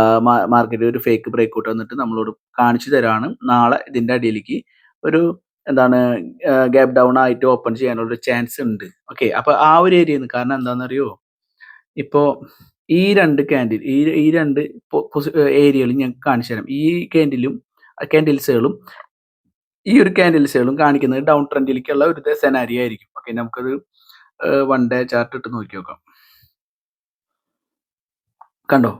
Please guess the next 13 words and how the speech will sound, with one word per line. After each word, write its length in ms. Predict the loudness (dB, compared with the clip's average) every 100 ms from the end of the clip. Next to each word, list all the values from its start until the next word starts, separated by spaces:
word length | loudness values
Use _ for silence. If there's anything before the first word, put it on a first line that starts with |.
| _ _
ഓക്കെ, 180 | -4 -4 -4 _ _ -2
ആ, 140 | 4 6 6 4
ഡ-, 240 | 0 -6 -2
ഡൗണിലേക്കുള്ള 640 | 2 4 2 2 2 4
ഒരു 100 | 4
സെനാരിയോ 340 | 0 0 -2 -2
ആണ് 120 | -4
കാണിക്കുന്നത് 480 | -4 -6 -10 -14 -10
അല്ലേ? 160 | -12 -14 _ _ _ _
കാണാൻ 220 | 0 2 2
പറ്റും. 200 | -2 0
കാരണം 240 | 0 2
എന്താ? 180 | 0 -2